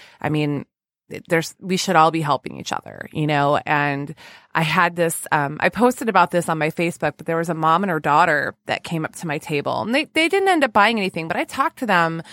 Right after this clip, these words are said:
for probably about twenty minutes. And the daughter, uh, is a writer, and the mom was asking all these questions like, "Yeah, my daughter's a writer, and, you know, how can she get into doing something like this?" And I kinda, you know, talked a little bit about how I did it,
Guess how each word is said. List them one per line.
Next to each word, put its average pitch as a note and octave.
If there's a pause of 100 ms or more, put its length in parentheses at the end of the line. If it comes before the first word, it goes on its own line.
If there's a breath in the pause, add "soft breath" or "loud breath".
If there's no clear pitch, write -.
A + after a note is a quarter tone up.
(460 loud breath)
for B3
probably D#4
about -
twenty A#3
minutes. F3+
And D#3+
the E3+
daughter, F#3
uh, D#3+ (100)
is D#3
a E3+
writer, F3
and D#3+
the F3
mom F3+
was F3
asking E3+
all D#3+
these D#3+
questions B3+
like, G3+
"Yeah, B3
my A3+
daughter's F#3+
a G3
writer, G3
and, F3+ (360 loud breath)
you G3
know, E3+
how -
can A#3
she -
get G#3
into G#3+
doing A#3+
something F#3
like F3+
this?" G#3
And G#3
I B3
kinda, G#4 (100)
you A#4+
know, A4+
talked F#3+
a A3+
little G#3
bit F#3+
about F3+
how F#3
I E3+
did F#3
it, F#3